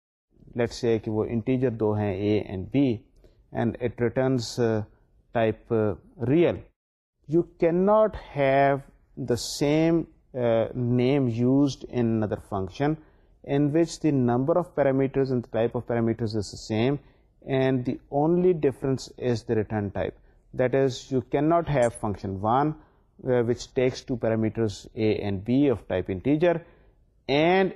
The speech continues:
it returns an integer۔ The reason for that is کہ in C plus plus, uh, explicit coercion is not, uh, required، it is not necessary۔ تو کمپائلر جو ہے، جب آپ اس طرح کے،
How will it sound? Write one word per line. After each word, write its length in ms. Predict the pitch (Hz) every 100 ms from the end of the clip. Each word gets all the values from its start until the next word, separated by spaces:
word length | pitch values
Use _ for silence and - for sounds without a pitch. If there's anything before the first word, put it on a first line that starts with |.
| -
it 180 | 147 139 135
returns 640 | 143 135 131 - - 123
an 40 | -
integer۔ 520 | 113 101 95 90 - 104 _ _ _ _ _ _ _ _ _ _ _
The 80 | 131
reason 260 | 160 190 233
for 200 | 214 170
that 460 | 139 110 104 -
is 240 | 107 110 127 - -
کہ 120 | - - -
in 100 | 135
C 380 | 131 - - 170
plus 360 | 180 139 120 - _
plus, 540 | 113 120 143 - - 135
uh, 220 | 131 127 - _ _ _ _ _ _ _ -
explicit 760 | 139 - - - 208 196 220 214 - - _ 151
coercion 380 | 139 135 151 143 - 127
is 320 | 113 - 131
not, 280 | 127 135 135
uh, 800 | - - 113 107 110 - 113 104
required، 500 | 110 - 117 87 85 - -
it 80 | 104
is 240 | 98 120
not 60 | 117
necessary۔ 480 | 117 98 87 - - - _ _ _ _ _ _
تو 320 | 147 147 147
کمپائلر 600 | 139 143 127 147 160 190
جو 180 | 175 156
ہے، 80 | 147
جب 160 | 151
آپ 200 | 143 139 -
اس 160 | 131
طرح 140 | 151 143
کے، 420 | 135 131 127